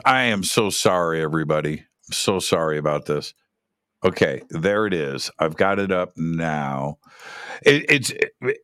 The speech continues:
um, I just want everybody to know th-, the share screen option, it will grab something that is in a layer behind, and it's not what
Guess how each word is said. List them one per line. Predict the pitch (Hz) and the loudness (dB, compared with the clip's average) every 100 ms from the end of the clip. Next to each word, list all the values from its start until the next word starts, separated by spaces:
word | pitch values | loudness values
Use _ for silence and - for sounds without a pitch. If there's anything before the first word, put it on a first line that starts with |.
| _ | _
um, | 107 104 98 98 107 | 4 6 4 0 2
I | 107 | 2
just | 113 120 | 2 2
want | 131 113 | 4 4
everybody | 104 101 101 101 95 | 2 0 2 2 0
to | - 101 | 0 0
know | 92 92 87 80 82 | 2 0 0 -2 -4
th-, | 92 87 - | -6 -8 -6
the | 95 90 90 | -2 0 0
share | - - 123 123 | 0 2 2 0
screen | 107 - - 110 107 104 101 95 95 | -2 -4 0 0 2 0 -2 -2 0
option, | 92 90 95 - 110 107 113 _ - - - - - _ | 2 2 -2 0 0 -2 -6 _ -20 -20 -20 -20 -20 _
it | 190 | 0
will | - 143 90 | 2 0 0
grab | - 90 95 107 101 98 85 80 - | 0 2 4 4 2 2 0 -4 -8
something | - - 98 107 98 | -4 -2 0 0 2
that | 87 87 | 0 0
is | 82 | 0
in | 98 101 | -2 -2
a | 87 | 0
layer | 82 90 95 87 85 | 0 0 0 0 -2
behind, | 69 82 - - 98 92 85 73 69 67 - | -2 -4 -2 -2 0 0 0 -4 -6 -10 -4
and | - 82 | -2 -2
it's | 80 - - | -2 -4 -2
not | 87 87 85 | 0 0 -2
what | - 85 | -2 -2